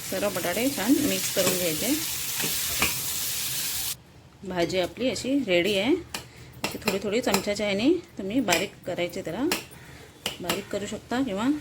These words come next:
स्मॅशरने पण थोडीशी स्मॅश करायची आहे, जास्त नाही. अशी स्मॅश करून घ्यायची आहे स्मॅशरने पावभाजीच्या.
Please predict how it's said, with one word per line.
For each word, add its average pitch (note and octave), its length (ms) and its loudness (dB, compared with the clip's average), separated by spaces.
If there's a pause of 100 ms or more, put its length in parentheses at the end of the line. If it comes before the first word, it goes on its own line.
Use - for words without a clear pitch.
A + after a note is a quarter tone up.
(640)
स्मॅशरने G#3+ 560 0
पण A3+ 200 2 (680)
थोडीशी G#3+ 340 2
स्मॅश F#3+ 320 4
करायची E3 360 2
आहे, B3 120 2
जास्त F3+ 320 0
नाही. G3+ 240 2 (1500)
अशी - 540 -8
स्मॅश F#3+ 420 0
करून G3 300 -2
घ्यायची F#3 320 2
आहे C4 120 -2 (1800)
स्मॅशरने F3+ 600 2 (920)
पावभाजीच्या. E3+ 600 0